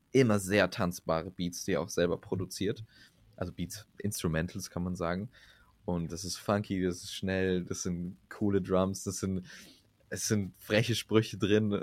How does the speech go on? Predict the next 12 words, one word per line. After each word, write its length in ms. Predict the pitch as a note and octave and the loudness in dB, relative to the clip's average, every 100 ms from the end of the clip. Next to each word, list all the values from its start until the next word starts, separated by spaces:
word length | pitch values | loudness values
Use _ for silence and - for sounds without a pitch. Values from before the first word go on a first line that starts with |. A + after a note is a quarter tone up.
| - | 0
Ähm, 360 | F2+ F2+ F2+ - - - _ - | 0 0 -2 -8 -20 -20 _ -8
es 160 | A2 | -4
ist 140 | G#2+ - | -2 -2
ein 120 | G2 - | -4 8
ganz, 240 | A2+ G#2 | 8 8
ganz 180 | - G#2 | 2 0
interessantes 540 | - - A2+ G#2 G2 - | -2 -6 -2 -2 -4 -6
Projekt, 320 | - F#2 F2+ | 0 0 2
finde 280 | - A2 B2 | 0 2 0
ich. 140 | B2+ - | -2 -2
Und, 380 | G2 G2 F#2+ - | 0 2 -2 -6
ähm, 400 | F#2 F2+ F#2 F#2 | -2 0 -2 -4